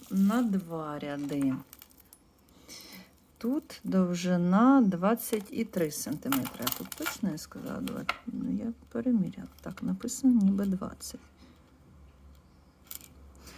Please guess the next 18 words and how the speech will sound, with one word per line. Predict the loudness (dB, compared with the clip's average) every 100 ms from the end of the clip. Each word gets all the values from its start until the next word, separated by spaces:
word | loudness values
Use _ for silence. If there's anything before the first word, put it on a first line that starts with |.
| -20 -10
Так, | -8 -8 -12 -20 _ -20 -16 -16 -10
тепер | -6 2 2 4
ось | 0 0 -2
цей, | -2 2 4 4 0 -10 -10 -6 -2
майже | 0 0 0 0 2
він, | 4 2 -2 -2
вони, | 2 6 6 6 2 -2
е, | 2 4 4 2 2 2
мають | 0 0 0 0
бути | -2 0
майже | 0 4 2 2
однакові. | 0 0 2 2 2 0 -2 -6 -6 -8 -12 -14 -12 -10 -10
Так, | -4 -4 -4 -4
але | -4 -4
цей | -4 -2 0 0
ось | -4
такий | -10 -12 -4 -4
двохрядний. | -2 -4 -6 -6 -10 -4 -2 -2 -4 -4 -4